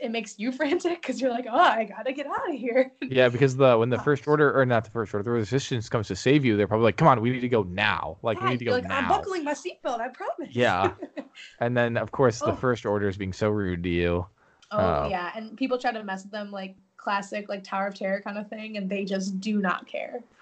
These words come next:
Speaker 2: Well,
Speaker 1: It's
Speaker 2: I've seen
Speaker 1: amazing.
Speaker 2: videos online, and, like, people, I feel like people don't understand that, like, the First Order is rude, kind of. Like, they're not rude, they're just very, like, strong, militaristic, like,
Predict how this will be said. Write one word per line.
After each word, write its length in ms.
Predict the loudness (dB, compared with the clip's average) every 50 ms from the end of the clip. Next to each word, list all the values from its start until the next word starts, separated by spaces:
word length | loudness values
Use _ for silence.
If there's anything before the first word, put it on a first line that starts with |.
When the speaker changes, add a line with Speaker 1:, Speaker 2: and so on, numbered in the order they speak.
| 2 6
Speaker 2:
Well, 100 | 6 8
Speaker 1:
It's 80 | 8
Speaker 2:
I've 100 | 6 4
seen 200 | 2 -2 -6 -2
Speaker 1:
amazing. 120 | 0 2 6
Speaker 2:
videos 200 | 6 6 6 6
online, 500 | 4 2 4 2 4 4 4 2 0 -2
and, 140 | -2 0
like, 260 | 0 0 0 0 -4 _ _ _ _ _ _ _ _ -6
people, 300 | -4 -2 2 2 2 2
I 80 | 2
feel 140 | 2 2 2
like 100 | 0 0
people 200 | -2 0 0 4
don't 200 | 4 4 4 4
understand 560 | 2 0 -2 -2 -2 -2 0 2 2 4 4 2
that, 100 | 0 0
like, 140 | -2 -2
the 80 | -2 -6
First 320 | -4 0 0 0 0 2
Order 240 | 0 0 2 2 0
is 160 | 0 -2 -4
rude, 400 | -6 -4 -2 0 2 2 2 0 2
kind 240 | 2 4 4 6 8
of. 200 | 6 6 8 6
Like, 120 | 4 6
they're 100 | 6 6
not 160 | 6 4 4 2
rude, 160 | 0 0 0
they're 80 | -2
just 220 | -4 -4 -8 -8 0
very, 200 | 2 2 2 4
like, 160 | 2 0 -4
strong, 380 | -4 -4 -2 0 0 0 0 0
militaristic, 840 | 0 0 0 -2 -4 -2 0 0 0 0 0 2 2 2 2 2
like, 300 | 0 0 0 0 -2 -8